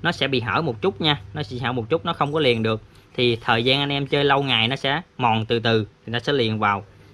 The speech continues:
Nhưng mới về nó sẽ không liền nha. Mới về nó sẽ không liền. Đó. Thì, à, cái dòng Fukusu này á, nó, nó sử dụng, à, chỉ, à, Thread Wrap. Thread Wrap nha cả nhà. Chỉ Fuji á.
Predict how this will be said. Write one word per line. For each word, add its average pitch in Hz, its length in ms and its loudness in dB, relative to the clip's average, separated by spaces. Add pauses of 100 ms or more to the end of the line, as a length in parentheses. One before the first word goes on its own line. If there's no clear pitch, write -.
(120)
Nhưng 135 160 0
mới 170 200 6
về 120 220 2
nó 113 120 -2
sẽ 135 140 -8
không 135 200 -2
liền 113 240 2
nha. 123 180 -2 (160)
Mới 143 160 -2
về 117 140 0
nó 123 80 -4
sẽ 127 140 -8
không 123 180 -6
liền. 107 160 -2 (760)
Đó. 110 220 -10 (1160)
Thì, 113 220 2
à, 110 100 2
cái 156 140 -2
dòng 127 220 0
Fukusu 143 560 2
này 113 180 0
á, 139 140 2 (300)
nó, 165 160 2 (140)
nó 170 140 -4
sử 160 140 -2
dụng, 117 320 0
à, 123 120 0 (120)
chỉ, 107 280 -2
à, 151 160 0 (760)
Thread 117 380 0 (180)
Wrap. 160 220 2 (1000)
Thread 117 360 2 (120)
Wrap 156 260 2
nha 151 120 -2
cả 143 100 -6
nhà. 127 240 -2 (140)
Chỉ 120 180 -2
Fuji 143 460 4
á. 165 60 -12